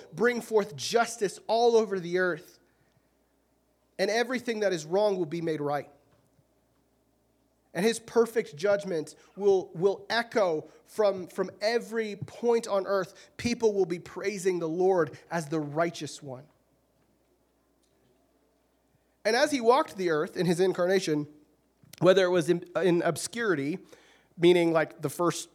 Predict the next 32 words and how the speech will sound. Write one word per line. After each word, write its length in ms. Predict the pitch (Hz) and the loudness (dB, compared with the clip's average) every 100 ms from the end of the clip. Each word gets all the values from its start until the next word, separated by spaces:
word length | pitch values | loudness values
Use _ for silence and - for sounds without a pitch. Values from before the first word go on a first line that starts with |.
| - - | -20 -20
thirty 380 | - 156 143 | -6 -2 0
years 320 | 135 135 135 131 | -2 -2 -4 -4
of 60 | |
his 120 | 131 | -6
life 320 | 123 127 160 - | -6 -6 -6 -6
where 100 | 127 | -6
he, 240 | 131 127 _ _ _ - | -6 -8 _ _ _ -4
nobody 260 | 143 151 | 0 2
was 160 | 147 139 | 2 2
really 120 | 143 | -2
paying 260 | 139 156 139 | -2 -2 -4
attention 320 | 131 135 - | -4 -8 -4
to 60 | 139 | -2
him, 100 | 139 | -2
he 120 | 123 | -4
lived 240 | 143 139 135 | -4 -4 -4
in 100 | 131 | -2
an 60 | |
outrageously 680 | 131 127 123 156 147 131 143 | -2 -2 2 2 2 -6 -8
small 260 | 135 139 131 | -4 -4 -4
town, 400 | 143 135 135 135 - _ - _ | -4 -6 -6 -10 -20 _ -20 _
um, 480 | 147 135 131 120 117 | -4 -2 -2 -6 -12
not 300 | 147 165 180 | -2 0 0
really 200 | 160 151 | 0 -2
doing 480 | 139 151 160 139 123 - | -2 -2 -2 -2 -6 -8
much, 480 | 135 131 120 - - - _ _ _ _ _ _ _ _ - - | -4 -2 -4 -10 -16 -20 _ _ _ _ _ _ _ _ -16 -2
or 140 | 165 | 0
whether 320 | 170 185 185 | 2 2 2
it 80 | 156 | 0
was 220 | 160 156 | -2 -4
in 360 | 180 175 165 156 - - _ _ _ | -2 0 2 0 -6 -20 _ _ _
controversy, 1120 | - - 233 330 - 170 143 131 - 131 139 | -8 2 4 4 2 -4 -4 -8 -10 -10 -8